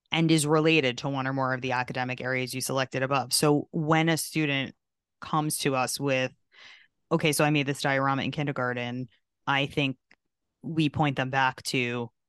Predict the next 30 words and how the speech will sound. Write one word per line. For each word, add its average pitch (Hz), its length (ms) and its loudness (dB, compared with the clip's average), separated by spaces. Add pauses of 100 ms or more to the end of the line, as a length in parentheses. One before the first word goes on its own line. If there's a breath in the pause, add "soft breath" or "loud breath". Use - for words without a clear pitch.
(540)
"We 165 220 2
need 156 160 6
a 139 80 0
topic 127 400 -2
or 127 80 -2
an 117 100 -4
idea 117 500 -2
to 107 120 -6
talk - 260 -4
about 101 280 -4
this." 127 200 -6
Like, 135 180 0
if 143 120 -4
you 156 120 4
made 147 220 2
a 147 80 2
dinosaur 127 460 -4
diorama 120 720 -4 (420 soft breath)
and 123 460 -2 (280)
that, 131 400 2 (120)
like, 127 340 -4
was 151 220 -2
where 139 140 -4
your 127 200 -6
love 127 360 -2
of 123 240 -4 (440)
dinosaurs 127 540 -6
started, 143 680 -2 (360 soft breath)
like, 147 220 0
what's 143 760 0